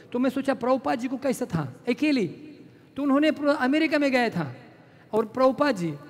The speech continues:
संपूर्ण विश्व को जो है नचा दिया। पूरा विश्वास जो है,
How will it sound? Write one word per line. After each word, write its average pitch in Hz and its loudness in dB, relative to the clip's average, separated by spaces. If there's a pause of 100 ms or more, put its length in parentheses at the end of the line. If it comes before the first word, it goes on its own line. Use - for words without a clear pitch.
(400)
संपूर्ण 349 2
विश्व 330 -2
को 269 -6
जो 233 2
है 226 2
नचा 196 -2
दिया। 139 -6 (840)
पूरा 359 4
विश्वास 311 4
जो 262 0
है, 202 0